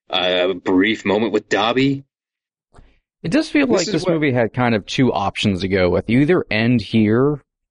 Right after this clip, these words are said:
Speaker 2: early, and we're at
Speaker 1: Oh, yeah, way too early. It's hour
Speaker 2: Yeah.
Speaker 1: forty-seven.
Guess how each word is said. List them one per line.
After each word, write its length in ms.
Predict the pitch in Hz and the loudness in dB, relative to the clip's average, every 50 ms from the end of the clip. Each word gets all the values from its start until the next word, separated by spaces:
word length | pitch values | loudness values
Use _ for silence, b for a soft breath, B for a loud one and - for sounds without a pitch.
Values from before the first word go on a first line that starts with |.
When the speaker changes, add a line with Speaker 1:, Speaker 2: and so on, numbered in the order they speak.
| _ _ _ - | _ _ _ -6
Speaker 2:
early, 560 | - 98 101 110 117 127 139 143 156 165 156 - | -2 0 0 2 2 2 2 2 0 -2 -4 -8
and 240 | - - 117 117 123 | -6 -4 -2 0 2
we're 140 | 147 151 127 | 2 2 2
at 240 | 98 87 80 82 - _ _ _ _ _ _ _ _ _ _ _ _ _ _ _ _ _ _ _ _ _ _ _ - 92 | 2 2 0 -2 -6 _ _ _ _ _ _ _ _ _ _ _ _ _ _ _ _ _ _ _ _ _ _ _ -10 -6
Speaker 1:
Oh, 360 | 98 95 92 87 85 - _ - | -4 -4 -2 -2 -4 -6 _ -4
yeah, 200 | - 104 101 101 | -2 0 0 0
way 160 | 95 98 104 | 0 -2 -4
too 160 | 101 - 90 | -4 -4 -8
early. 220 | 87 85 87 90 - | -4 -2 -2 -2 -2
It's 140 | - - - | -4 -4 -2
hour 180 | 98 104 101 95 | 0 0 0 0
Speaker 2:
Yeah. 60 | - | 0
Speaker 1:
forty-seven. 500 | 117 107 104 95 90 92 87 90 92 | -2 0 0 0 -2 -2 -4 -6 -10